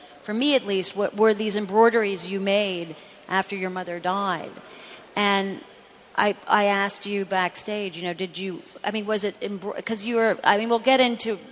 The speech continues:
writing and illustration, but I'm wondering, did she encourage you to read, to write? How, what was,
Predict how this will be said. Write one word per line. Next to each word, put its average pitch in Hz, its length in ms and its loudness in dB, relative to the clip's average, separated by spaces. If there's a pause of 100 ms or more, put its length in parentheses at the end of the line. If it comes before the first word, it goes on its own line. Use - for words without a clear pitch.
(100)
writing 208 520 4
and 175 400 -10 (460)
illustration, 226 560 0
but 196 120 2
I'm 202 260 0
wondering, 190 920 -4 (500)
did - 180 -8
she 190 1080 -4
encourage 180 560 -8
you 180 180 -4
to 175 100 -6
read, 220 640 -4
to 180 120 -2
write? 208 480 4
How, 202 120 -6
what 220 160 4
was, 262 240 4